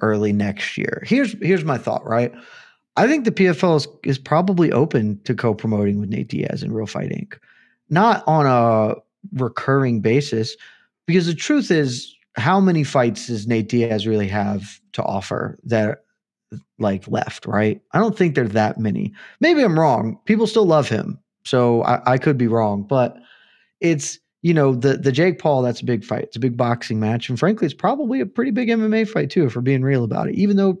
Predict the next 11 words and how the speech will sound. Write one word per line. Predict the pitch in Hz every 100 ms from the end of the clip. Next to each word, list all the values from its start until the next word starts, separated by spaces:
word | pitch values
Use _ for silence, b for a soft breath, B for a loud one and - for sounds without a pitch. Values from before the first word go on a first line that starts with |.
| -
Nate | 147 143
should | 156 147
clearly | 156 151 151
win. | 185 - - B B B
Probably | - 220 214
still | 208 165
a | 156
pretty | 156 139
big | 131 123
fight. | 123 - _ b b _
Um, | 127 123 113 - -